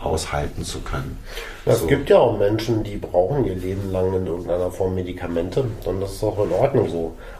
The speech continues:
Speaker 2: Also wird mir beim Blutdruck,
Speaker 1: Ja, ja,
Speaker 2: äh,
Speaker 1: klar.
Speaker 2: sag ich ja,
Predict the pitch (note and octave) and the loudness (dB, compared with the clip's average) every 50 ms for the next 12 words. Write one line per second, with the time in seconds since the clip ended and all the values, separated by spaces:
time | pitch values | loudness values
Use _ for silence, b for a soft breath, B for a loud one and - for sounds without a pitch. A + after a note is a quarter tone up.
0 | B E2+ D#2+ D#2+ D#2+ E2 E2 D#2+ E2+ E2 D#2+ D#2+ D#2+ E2 E2 E2 F#2 F#2 - - | B -6 -6 -6 -4 -4 -4 -4 -2 -2 2 2 2 0 0 -4 -4 -4 -2 4
1 | G2 G2+ G2 F#2+ - - - B B B B B F#2+ F#2+ G#2 A#2 - - - A#2+ | 4 4 4 4 -2 -10 -14 B B B B B 4 6 6 8 6 6 8 8
2 | G2 G2 G2 G2+ F#2+ F#2 | 8 8 8 6 6 4